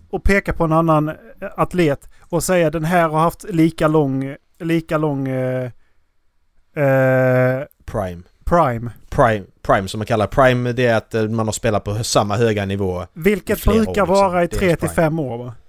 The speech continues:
Speaker 2: Precis, ja, ungefär. Du, du, du, du, du brukar, du brukar gå ner där efter trettiotvå, trettiotre där någonting.
Speaker 1: Mm.
Speaker 2: Trettiotvå, trettiotre års ålder.
Speaker 1: Men LeBron har inte gjort det. Han har
Speaker 2: Nej.
Speaker 1: sedan han var, alltså, ung.
Speaker 2: Mm.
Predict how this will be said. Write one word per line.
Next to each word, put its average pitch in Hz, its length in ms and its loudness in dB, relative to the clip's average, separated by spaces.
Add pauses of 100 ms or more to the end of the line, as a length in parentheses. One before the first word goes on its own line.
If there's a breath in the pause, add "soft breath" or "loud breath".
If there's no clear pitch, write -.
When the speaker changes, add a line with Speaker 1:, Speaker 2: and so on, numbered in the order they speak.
(480)
Speaker 2:
Precis, 90 440 -10
ja, 104 280 -6 (180)
ungefär. 98 540 -14 (300)
Du, 127 100 -4
du, 131 220 0
du, 143 360 0
du, 147 180 2
du 147 100 -4
brukar, 135 580 0
du 120 60 -10
brukar 147 200 -4
gå 123 120 0
ner 113 200 2
där 104 100 0
efter 98 280 -4
trettiotvå, 95 600 -10
trettiotre 87 420 -14 (120)
där 87 80 -8
någonting. - 520 -18
Speaker 1:
Mm. 180 340 -8
Speaker 2:
Trettiotvå, - 400 -14
trettiotre 90 300 -12
års 87 120 -10
ålder. 82 300 -16
Speaker 1:
Men 190 140 0
LeBron 190 280 2
har 180 60 0
inte 180 120 -4
gjort 165 180 -8
det. 127 160 -12 (300)
Han 180 280 2
har 190 260 2
Speaker 2:
Nej. - 80 -8
Speaker 1:
sedan 185 280 2
han 175 200 0
var, 151 600 0 (100)
alltså, 143 500 -2 (560)
ung. 131 420 0 (840)
Speaker 2:
Mm. 98 280 -12